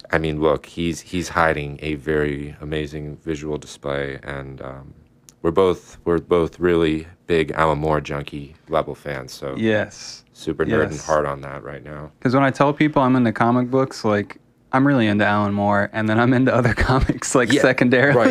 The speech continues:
Speaker 1: Right, right,
Speaker 2: to,
Speaker 1: right, right, right,
Speaker 2: to
Speaker 1: right.
Speaker 2: Alan Moore.
Speaker 1: No, exactly. When you, when you get to Alan Moore, it becomes apparent how much everything is sort of measured from Alan Moore. He
Speaker 2: Right.
Speaker 1: becomes his own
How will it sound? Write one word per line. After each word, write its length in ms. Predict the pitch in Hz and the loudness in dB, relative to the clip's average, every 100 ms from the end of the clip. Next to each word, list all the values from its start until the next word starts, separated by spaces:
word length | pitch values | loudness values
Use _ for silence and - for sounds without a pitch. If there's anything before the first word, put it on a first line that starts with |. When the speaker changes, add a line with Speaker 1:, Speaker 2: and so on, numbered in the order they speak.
| 254 | 6
Speaker 1:
Right, 20 | |
right, 200 | 120 117 | 6 6
Speaker 2:
to, 60 | 117 | 6
Speaker 1:
right, 160 | 120 | 4
right, 160 | 113 123 | 6 4
right, 260 | 113 117 104 | 6 4 4
Speaker 2:
to 60 | 104 | 4
Speaker 1:
right. 80 | 131 | 4
Speaker 2:
Alan 280 | 135 135 127 | 4 4 2
Moore. 200 | - - 151 - | -2 -8 -14 0
Speaker 1:
No, 180 | 113 90 | 2 4
exactly. 680 | 104 98 98 98 85 82 | 2 2 2 2 0 -2
When 200 | 78 98 | 0 0
you, 60 | 101 | 0
when 180 | 92 110 | 0 2
you 140 | 110 | 2
get 180 | 120 131 | 2 2
to 80 | 123 | 2
Alan 320 | 101 104 101 | 4 4 2
Moore, 280 | 98 98 92 | 4 4 4
it 100 | 85 | 2
becomes 460 | 85 82 92 85 82 | -2 -2 0 0 -4
apparent 560 | 76 85 85 82 78 | -8 -4 -2 0 -2
how 180 | - 90 | -2 -2
much 320 | 85 85 80 - | 0 0 -2 -2
everything 520 | 85 85 80 87 82 | 0 0 -2 -4 -4
is 240 | 78 76 | -4 -6
sort 260 | - 90 80 | -6 -2 0
of 60 | |
measured 480 | 78 85 82 80 76 | 0 0 0 0 -4
from 420 | - 82 85 78 76 | -4 0 0 0 -2
Alan 340 | 76 76 71 | -2 -2 -6
Moore. 240 | 67 67 64 | -12 -14 -6
He 60 | |
Speaker 2:
Right. 220 | 107 101 101 | -4 -2 -4
Speaker 1:
becomes 320 | 82 80 73 | -4 -6 -8
his 180 | 73 78 | -12 -8
own 300 | 73 71 | -8 -10